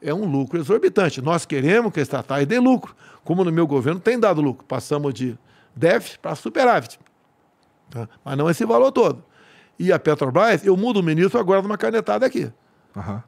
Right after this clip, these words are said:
Speaker 1: Em trinta minutos, publica o Diário Oficial de, de União Extra.
Speaker 2: Já era,
Speaker 1: Agora,
Speaker 2: trocou.
Speaker 1: na Petrobras, não. É todo um rito. Leva, em média, quarenta e cinco dias pra você trocar.
Speaker 2: Pra trocar o presidente.
Speaker 1: Pra trocar o presidente. Você sabe quanto ganha o presidente da Petrobras?
Speaker 2: Não.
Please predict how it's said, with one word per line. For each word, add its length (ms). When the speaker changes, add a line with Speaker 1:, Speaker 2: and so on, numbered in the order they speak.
Speaker 1:
Em 140
trinta 400
minutos, 320
publica 400
o 60
Diário 240
Oficial 400
de, 380
de 140
União 300
Extra. 240
Speaker 2:
Já 60
era, 100
Speaker 1:
Agora, 160
Speaker 2:
trocou. 240
Speaker 1:
na 140
Petrobras, 520
não. 240
É 80
todo 380
um 60
rito. 280
Leva, 400
em 120
média, 320
quarenta 360
e 80
cinco 240
dias 200
pra 80
você 120
trocar. 280
Speaker 2:
Pra 100
trocar 240
o 40
presidente. 500
Speaker 1:
Pra 80
trocar 100
o 20
presidente. 280
Você 100
sabe 240
quanto 220
ganha 160
o 20
presidente 240
da 60
Petrobras? 500
Speaker 2:
Não. 320